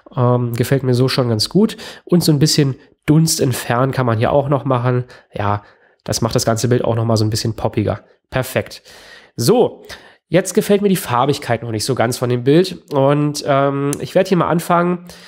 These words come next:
das Ganze so ein bisschen in der Teiltonung einzufärben. Das heißt, ich werde jetzt hier mal meine Schatten nehmen und werde die so ein bisschen bläulich einfärben. Natürlich nicht zu doll. Ähm, also das sollte hier schon in einem gewissen,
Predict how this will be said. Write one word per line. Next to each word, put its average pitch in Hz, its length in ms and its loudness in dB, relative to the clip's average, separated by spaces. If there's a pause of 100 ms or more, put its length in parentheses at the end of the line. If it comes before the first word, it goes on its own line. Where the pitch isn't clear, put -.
(320)
das 135 200 -2
Ganze 147 240 0
so 139 100 0
ein 139 60 0
bisschen 139 260 0
in 135 60 0
der 123 120 2
Teiltonung 139 560 -4
einzufärben. 165 500 0
Das 135 120 0
heißt, 127 200 -2
ich - 120 -8
werde 131 140 2
jetzt 127 100 -2
hier 131 140 -4
mal 123 100 2
meine 113 200 -2
Schatten 127 380 -4
nehmen 185 220 2
und 147 160 -6
werde 127 140 2
die 135 80 -2
so 127 100 0
ein 123 80 0
bisschen 117 380 -2
bläulich 113 540 2
einfärben. 185 760 0 (800)
Natürlich - 380 0
nicht 127 260 0
zu 170 260 2
doll. 208 340 4 (400)
Ähm, 135 460 0 (240)
also 117 180 -4
das 123 120 0
sollte 127 220 2
hier 131 100 0
schon 127 160 -4
in 127 120 -4
einem 117 240 -2 (360)
gewissen, 127 460 -2